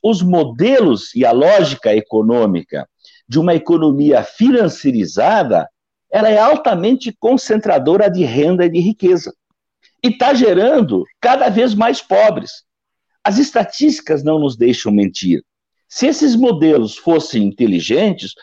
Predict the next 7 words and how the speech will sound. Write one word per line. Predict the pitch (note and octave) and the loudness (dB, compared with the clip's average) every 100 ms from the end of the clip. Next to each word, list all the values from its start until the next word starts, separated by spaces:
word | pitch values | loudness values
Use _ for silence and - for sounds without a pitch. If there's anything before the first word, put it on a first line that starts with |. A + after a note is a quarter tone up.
| _ | _
ou | C3 | -6
fossem | B2+ D#3 D#3 B2 | 0 -2 -2 -10
corretos, | A2+ E2+ D#2+ C3+ F#3 - A#2+ - _ - | -4 -4 0 2 2 -2 -14 -18 _ -6
ou | A#2 | -4
fossem, | - A#2 - E2+ | 0 -2 -2 -8
então, | F2+ F2+ | -4 0
adequados, | E2 D2 - - B2+ A#3+ F#3+ - - | -2 -2 -10 -2 0 0 -2 -8 -18